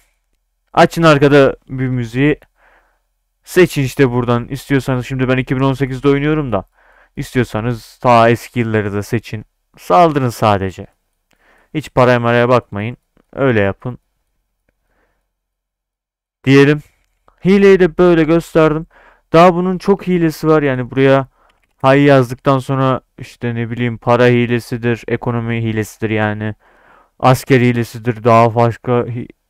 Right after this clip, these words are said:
hilelerdir filan. Onların hepsini, e, yazabiliyorsunuz. Şuradan kaydetti, kapa, E S C'den de kapatıyoruz. Videomuz bu kadardı.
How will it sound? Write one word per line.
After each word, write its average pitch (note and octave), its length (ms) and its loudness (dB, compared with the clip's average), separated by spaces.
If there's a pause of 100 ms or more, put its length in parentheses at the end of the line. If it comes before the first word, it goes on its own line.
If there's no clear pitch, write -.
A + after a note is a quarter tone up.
(460)
hilelerdir A#2 560 0
filan. C#3 440 -6 (760)
Onların D#3+ 420 0
hepsini, E3 580 -2 (1400)
e, A#2+ 60 -6 (2000)
yazabiliyorsunuz. D3 1120 -2 (1600)
Şuradan B2+ 440 -6 (140)
kaydetti, A#2 840 -12
kapa, A#2+ 400 -10 (140)
E A#2+ 160 -8
S G#2 220 -12
C'den G2+ 380 -10
de G2 80 -10
kapatıyoruz. A#2 840 -8 (440)
Videomuz D#3 400 -4
bu D#3 60 -8
kadardı. D3 540 0